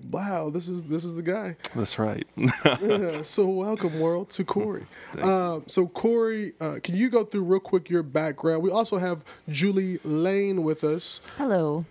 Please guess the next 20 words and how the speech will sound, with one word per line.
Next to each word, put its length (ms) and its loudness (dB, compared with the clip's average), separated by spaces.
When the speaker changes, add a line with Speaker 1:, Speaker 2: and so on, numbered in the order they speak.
Speaker 1:
Um, 420 0
and 160 0
we'll 220 4
speak 320 -2
to 120 -2
both 220 2
of 60 -4
their 100 2
backgrounds 540 -2
here 100 2
in 60 0
just 160 -4
a 80 -2
second. 360 -2
But 120 -8
Corey, 220 4
can 120 -4
you 160 -2
break 420 -2
down, 540 -2